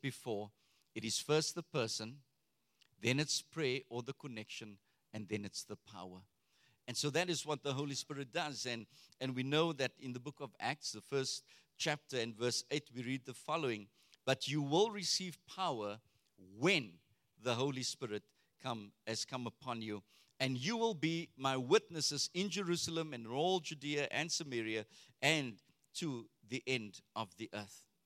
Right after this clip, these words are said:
And so the word "when" there clearly shows us that this power which you and I need, this power which enables us to live this counterculture life to the rest of the world,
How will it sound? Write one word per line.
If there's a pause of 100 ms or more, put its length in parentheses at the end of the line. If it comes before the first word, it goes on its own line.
(580)
And
so
the
word
"when"
there
clearly
shows
us (300)
that
this
power (360)
which
you
and
I
need, (300)
this
power
which
enables
us
to
live
this (300)
counterculture
life
to
the
rest
of
the
world,